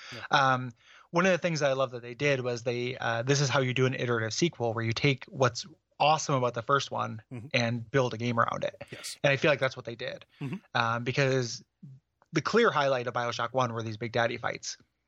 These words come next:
Speaker 2: Um, it's still a huge centerpiece of this game.
Speaker 1: Mm-hmm.
Speaker 2: Um, there are new varieties. Uh, there are multiple types of Big Daddies that they have to fight, but the fights are always fun and climactic. Uh, and they have that kind of, um, preparation-based,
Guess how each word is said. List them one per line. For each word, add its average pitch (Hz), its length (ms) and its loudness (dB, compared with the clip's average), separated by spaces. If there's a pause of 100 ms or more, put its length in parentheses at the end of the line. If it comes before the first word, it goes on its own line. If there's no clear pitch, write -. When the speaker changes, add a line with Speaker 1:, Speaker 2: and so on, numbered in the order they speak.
(140)
Speaker 2:
Um, 117 320 2
it's 160 180 0
still 180 240 4
a 151 40 4
huge 156 280 0
centerpiece 127 380 -2
of 120 80 -8
this 117 140 -10
game. - 300 -14 (200)
Speaker 1:
Mm-hmm. 120 140 -8 (220)
Speaker 2:
Um, 123 360 2
there 147 100 2
are 151 60 6
new 143 180 -2
varieties. 143 760 2
Uh, 131 60 -4
there 120 120 -4
are - 20 -4
multiple 120 320 0
types 202 260 0
of 185 60 0
Big 180 100 0
Daddies 170 460 -2 (480)
that 147 80 2
they 151 80 4
have 151 140 4
to 143 60 -14
fight, 151 280 -2
but 139 100 -2
the 135 120 -4
fights 135 360 -2 (140)
are 131 160 2
always 127 340 -2
fun 123 240 0
and 120 80 -4
climactic. 117 720 -2 (420)
Uh, 120 220 2
and 135 160 2
they 131 80 6
have 135 300 0
that 131 160 0
kind 131 240 -2
of, 123 400 -2
um, 117 500 -2 (180)
preparation-based, 127 1120 0